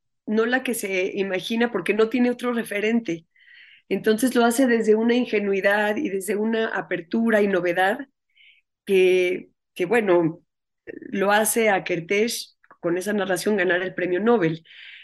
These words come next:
¿no? Que es no, no tener un juicio predeterminado para entrar a una circunstancia que, bajo la lectura de todo el entorno mundial, pues es complicadísima y es, eh,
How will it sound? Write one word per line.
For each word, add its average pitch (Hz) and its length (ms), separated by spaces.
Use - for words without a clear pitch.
¿no? 202 320
Que 190 120
es - 180
no, 233 240
no 247 160
tener 262 260
un 277 240
juicio 269 480
predeterminado 190 960
para 180 180
entrar 226 540
a 226 60
una 233 200
circunstancia 202 1080
que, 180 560
bajo 196 260
la 185 100
lectura 226 480
de 208 120
todo 220 540
el 202 100
entorno 202 760
mundial, 190 680
pues 185 160
es - 280
complicadísima 196 1080
y 180 140
es, 190 280
eh, - 340